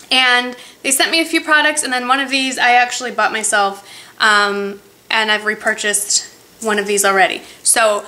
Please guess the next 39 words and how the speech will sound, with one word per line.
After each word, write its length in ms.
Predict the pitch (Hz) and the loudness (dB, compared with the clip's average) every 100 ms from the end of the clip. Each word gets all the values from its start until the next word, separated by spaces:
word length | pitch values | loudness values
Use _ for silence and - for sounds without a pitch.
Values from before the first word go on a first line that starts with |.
| - | -8
I 80 | 226 | -10
can't 260 | 226 240 233 | -4 -4 -4
wait 140 | 233 | -4
to 100 | 302 | -2
share 440 | 294 - 277 262 | 0 2 2 2
with 180 | 269 262 | 2 -2
you 360 | 240 240 320 - | -4 -4 -4 -6
my, 400 | 233 233 247 247 | -2 0 0 -2
uh, 260 | - 226 226 | 2 4 4
little 160 | 226 240 | 2 -6
stash 500 | - - 233 233 - | -4 0 0 0 -4
here 220 | 240 220 | -2 0
of 440 | 226 214 208 214 - | 2 0 -2 -6 -14
sunblock, 420 | - 254 240 240 - - _ _ _ - 226 269 302 - | -4 -2 -2 -6 -12 -20 _ _ _ -2 2 2 -2 -12
sunscreen. 840 | - - 247 247 - 262 277 320 320 - _ - _ _ _ _ | -8 -6 -4 -4 -4 -6 -8 -10 -12 -16 _ -20 _ _ _ _
I 60 | 277 | -8
don't 80 | 277 | -6
know 60 | |
what 120 | 262 | -4
you 60 | - | -4
call 180 | - 208 | 0 0
this, 200 | 143 - | 0 -2
sunscreen. 580 | 240 226 - 214 - 226 - - - - | 0 0 0 -2 -2 -12 -18 -18 -20 -2
There 160 | 240 | 2
are 80 | 262 | 4
new 280 | 254 302 277 | 4 2 2
rules 380 | 233 233 262 277 | 2 2 2 2
about 240 | 175 - | 0 0
what 200 | 220 220 | -2 -4
you 120 | 233 233 | -4 2
are 120 | 214 | 2
allowed 360 | 202 196 202 208 | 2 0 0 -4
to 60 | |
call 420 | 214 - 208 202 | -12 -4 0 2
it 120 | 240 247 | 2 2
now, 160 | 277 | 2
and 80 | 254 | 2
I 60 | 220 | 0
think 320 | 247 233 | -4 -14